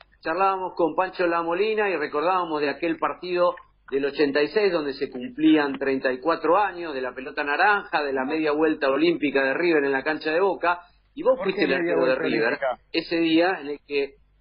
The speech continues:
Speaker 1: pusieron el pecho y salieron a dar la vuelta olímpica, no del todo completa, pero salieron a dar la vuelta olímpica en la cancha de Boca. Y yo te quería preguntar,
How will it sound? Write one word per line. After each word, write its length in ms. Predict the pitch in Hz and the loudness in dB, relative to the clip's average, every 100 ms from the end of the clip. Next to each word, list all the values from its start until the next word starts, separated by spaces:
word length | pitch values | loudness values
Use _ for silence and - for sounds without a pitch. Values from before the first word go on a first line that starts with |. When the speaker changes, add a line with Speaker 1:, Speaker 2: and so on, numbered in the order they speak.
| _ | _
Speaker 1:
pusieron 380 | 143 135 185 185 | -12 0 2 4
el 140 | 180 | 2
pecho 280 | - 226 220 | 2 0 0
y 40 | |
salieron 360 | 202 156 170 180 | -4 -4 -2 -2
a 80 | 165 | 0
dar 180 | 180 202 | 0 0
la 520 | 180 180 180 165 151 143 | 0 2 2 2 0 -4
vuelta 300 | 175 180 165 | -6 -4 -2
olímpica, 380 | 175 202 202 226 | -2 -2 0 -2
no 200 | 226 226 | 0 2
del 220 | 226 220 | 2 2
todo 240 | 233 226 | 2 2
completa, 480 | 220 220 220 240 254 | 2 0 0 -2 -2
pero 160 | 190 139 | 0 -2
salieron 400 | 113 123 196 165 | 0 2 2 2
a 60 | 160 | -2
dar 80 | 170 | -2
la 80 | 156 | -2
vuelta 240 | 170 165 | -2 -4
olímpica 360 | 156 180 160 143 | -6 -6 -4 -2
en 60 | |
la 80 | 139 | -2
cancha 260 | 147 147 151 | -2 -2 2
de 80 | |
Boca. 200 | 143 139 | 4 4
Y 40 | 135 | 2
yo 100 | 220 | 2
te 100 | 214 | 4
quería 220 | 220 214 - | 4 4 0
preguntar, 540 | 190 175 151 123 127 | -4 -4 -2 -2 -4